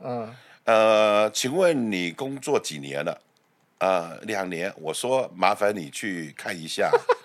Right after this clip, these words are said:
Speaker 2: <laughs> 别的新闻再来问我，不是吗？
Speaker 1: 这是我本人的亲身经历啊。
Speaker 2: <laughs> 你看我是不是这样回答？因为你问的不对呀。
Speaker 1: 嗯。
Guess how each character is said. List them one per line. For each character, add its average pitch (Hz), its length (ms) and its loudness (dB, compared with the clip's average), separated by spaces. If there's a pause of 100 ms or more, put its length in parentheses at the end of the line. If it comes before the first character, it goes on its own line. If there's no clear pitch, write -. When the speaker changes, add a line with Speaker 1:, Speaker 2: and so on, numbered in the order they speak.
(240)
Speaker 2:
<laughs> - 640 4
别 208 100 6
的 220 140 8
新 214 260 4
闻 104 180 0
再 120 160 4
来 90 120 2
问 90 100 -2 (240)
我， - 160 -20
不 101 80 -6
是 139 160 -2
吗？ 117 280 4
Speaker 1:
这 190 100 -8
是 - 100 0
我 180 80 8
本 170 180 4
人 123 140 2
的 135 80 4
亲 160 220 2
身 160 160 6
经 147 260 -6
历 131 160 -8
啊。 208 180 0 (460)
Speaker 2:
<laughs> 240 540 4
你 226 80 0
看 196 120 6
我 120 80 2
是 156 160 -2
不 147 60 0
是 131 60 -2
这 139 80 4
样 117 100 6
回 92 160 -4
答？ 80 260 -6 (760)
因 254 100 0
为 370 100 8
你 170 80 4
问 202 300 6
的 143 80 6
不 147 160 -4
对 220 320 4
呀。 170 260 0 (840)
Speaker 1:
嗯。 104 200 -12